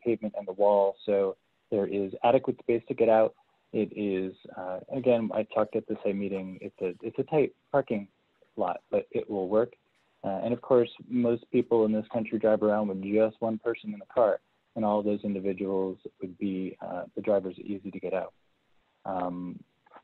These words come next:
uh, the matter of retaining wall constructability with Berkshire Design Group,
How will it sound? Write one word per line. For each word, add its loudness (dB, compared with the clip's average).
uh, -2
the 0
matter 10
of 2
retaining 2
wall 10
constructability 4
with 2
Berkshire 0
Design 0
Group, -2